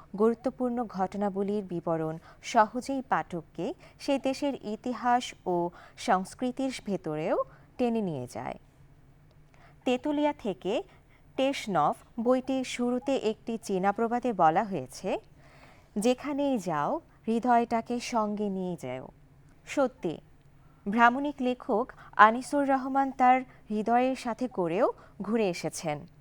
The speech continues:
এবং তার হৃদয় উজাড় করা লেখনী দিয়ে বর্ণনা করেছেন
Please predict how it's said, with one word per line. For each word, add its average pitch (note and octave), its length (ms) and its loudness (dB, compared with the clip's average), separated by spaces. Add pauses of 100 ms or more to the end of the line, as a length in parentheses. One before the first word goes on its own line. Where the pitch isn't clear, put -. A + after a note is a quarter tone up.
(380)
এবং G3 380 4
তার F#3 200 6 (160)
হৃদয় G3+ 380 0
উজাড় G3+ 420 6
করা D#3+ 360 2 (300)
লেখনী C4 480 0
দিয়ে C4+ 300 -2
বর্ণনা G#3+ 400 8
করেছেন B3+ 600 -2